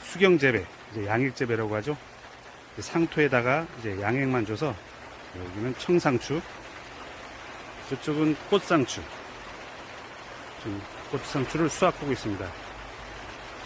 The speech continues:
농약 같은 거는 안 하고요. 어, 벌레도 안 먹고 특별하게 뭐 할 게 없습니다. 양액만 주면 이렇게 싱싱하게 큽니다.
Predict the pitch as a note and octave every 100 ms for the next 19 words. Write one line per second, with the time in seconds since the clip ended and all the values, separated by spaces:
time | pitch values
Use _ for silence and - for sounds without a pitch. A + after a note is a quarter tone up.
0 | - - - - - G2 G#2 A#2+ C#3 C3
1 | - C#3 C3+ B2+ G2+ A2 A2 D#3 B2 -
2 | - - - - - - - - - -
3 | - - G2 - A#2 C3+ B2+ G#2+ G#2+ G#2
4 | - F2 - - - - - - - -
5 | - - - - - - - F3+ E3+ D3+
6 | A#2+ C#3 - A2+ A#2 G2+ G2 G#2+ C3+ C3+
7 | B2+ A#2 C#3+ G#2+ E2+ - - - - -
8 | A#2+ F#3+ D#3+ B2+ G2+ C3+ D#3 - - -
9 | - - - - - - - - - -
10 | - - - - - - - - - -
11 | E3 B2 G2